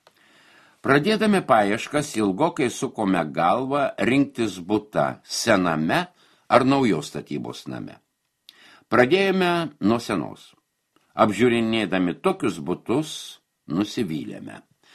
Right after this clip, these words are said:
Daugelį jų reikėjo remonto, kitur glumino ne itin patogios neregiams laiptinės,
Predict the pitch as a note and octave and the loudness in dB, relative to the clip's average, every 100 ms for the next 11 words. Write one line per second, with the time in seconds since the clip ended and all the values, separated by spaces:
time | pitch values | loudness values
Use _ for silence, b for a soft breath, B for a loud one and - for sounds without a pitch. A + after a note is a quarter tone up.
0 | b b b - G#2 G#3 G3+ G3 F3 C#3 | b b b -2 2 4 2 2 6 6
1 | D#3+ C#3+ G#2 C#3 D3 C#3+ A#2+ G2 F#2+ F#2+ | 6 4 4 4 6 4 4 4 2 0
2 | F2+ F2+ - _ _ _ _ _ _ - | -4 -6 -8 _ _ _ _ _ _ 2
3 | B2 B2 F#3 G3 A2+ - b - F#2+ A#2 | 2 4 4 4 -2 -8 b -4 2 4
4 | A#2 A2+ A2 A2+ A2 G2 F#2+ G2+ - F#2+ | 6 6 4 2 2 2 4 2 0 -2
5 | F2+ D#2 - F#2 - E2+ D#2+ D2+ G2+ G#2+ | -2 0 0 0 -2 -4 -2 -2 -4 -4
6 | - - - _ F#2+ G2+ F2+ E2 E2+ D#2 | -10 -20 -20 _ 0 2 2 -2 -4 -4
7 | - D#2+ F2 E2 D#2+ G2+ G#2+ A2 - | -6 -2 0 0 -4 -8 -8 -10 -16